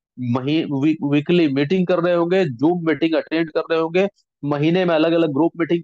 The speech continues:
कर रहे होंगे, सेमिनार कर रहे होंगे, अपने लोगों को पकड़ पकड़ के boot camp में लेके जा रहे होंगे, यही कर रहे होंगे और कुछ नहीं कर रहे होंगे। बैग लेके घूम रहे होंगे, प्र-, प्लान बता रहे होंगे, उसको समझ में आए,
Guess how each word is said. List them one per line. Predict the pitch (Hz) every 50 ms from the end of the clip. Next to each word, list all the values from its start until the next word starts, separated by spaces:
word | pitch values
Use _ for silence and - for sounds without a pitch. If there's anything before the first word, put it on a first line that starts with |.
| -
कर | - 165
रहे | 165 165 170
होंगे, | 165 165 165 165 180 196 190 _ _ _
सेमिनार | - - - 143 143 156 156 160 175 175 175
कर | 170 175 175
रहे | 160 165 170
होंगे, | 165 165 160 160 180 196 196 _ _ _ -
अपने | 135 135 160 160 151
लोगों | 147 147 147 156 160 151
को | 147 165
पकड़ | 143 143 135 - 147 139
पकड़ | - 139 135 139 135
के | 151 156
boot | 127 120 131 131 -
camp | - 120 117 117 - -
में | 127
लेके | 113 107 104 - 120
जा | 107 95
रहे | 87 92 90
होंगे, | 87 87 90 90 _ _ _ _ _ _ - 147 160
यही | 170 185 185
कर | 147 135 117
रहे | 110 104 101
होंगे | 104 107 113 135
और | 160 180 156
कुछ | 185 170 - 175
नहीं | 170 135
कर | 113
रहे | 107 98 95
होंगे। | - - - _ _ _ _ _ _ _ _ _ - -
बैग | 131 131 151 165 175 165
लेके | 175 175 175 170 185 175
घूम | 147 135 160 170 170
रहे | 175 175 175
होंगे, | 170 170 175 170 185 196
प्र-, | - - 151 135 _ -
प्लान | 135 131 143 160 175 170
बता | 160 170 165 170 170
रहे | 170 175
होंगे, | 170 175 170 175 185 202
उसको | 196 175 156 - - 190 165
समझ | - - - 143 156 156 151
में | 165 170 156
आए, | 147 127 127 135 151